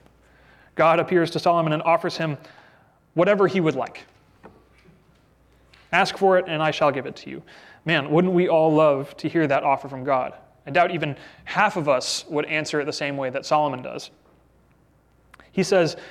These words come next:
that he has seen how God had shown David steadfast love, and now Solomon was in a position to rule as king. And so he asks himself, "What do I need to do that well?"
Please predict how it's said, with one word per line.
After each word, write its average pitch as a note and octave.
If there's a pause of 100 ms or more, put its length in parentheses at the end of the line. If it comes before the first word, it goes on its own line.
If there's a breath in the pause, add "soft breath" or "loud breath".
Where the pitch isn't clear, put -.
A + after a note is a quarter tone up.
(180 loud breath)
that D3
he F3
has D3
seen A3
how F3+
God D3+
had D#3
shown F3+
David D#3
steadfast D3
love, C3+
and C#3+
now F3
Solomon D3
was C#3
in C#3+
a C3+
position C3+ (520 loud breath)
to -
rule D#3+
as C3+
king. B2+ (1000 loud breath)
And C#3+
so E3+
he F3
asks E3
himself, D3
"What E3+
do D#3
I D3
need C#3+
to C3+
do C3+
that B2
well?" C3+